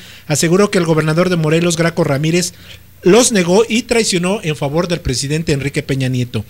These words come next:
De gira por Morelos, detalló que el movimiento se deslindó del gobernador, pero que después de que él dijera que no quería nada que ver con ellos y que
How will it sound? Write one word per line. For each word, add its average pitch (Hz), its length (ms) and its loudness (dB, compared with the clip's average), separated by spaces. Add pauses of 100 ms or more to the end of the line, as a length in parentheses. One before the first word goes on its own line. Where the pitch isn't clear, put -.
(300)
De 147 100 0
gira 208 240 4
por 175 140 0
Morelos, 185 460 2
detalló 170 600 0 (200)
que 165 360 -2
el 156 80 -2
movimiento 180 800 0
se 156 120 -2
deslindó 151 600 -2 (380)
del 156 180 0
gobernador, 196 580 0 (340)
pero 170 240 4
que 170 120 0
después 185 560 0 (320)
de 143 220 -2
que 156 240 -4
él 202 180 0
dijera 180 420 0
que 139 120 -2
no 180 360 0
quería 156 280 -2
nada 165 380 -2
que 143 100 -4
ver 147 180 0
con 185 180 -2
ellos 226 340 -4 (280)
y 151 80 -8
que 147 180 -2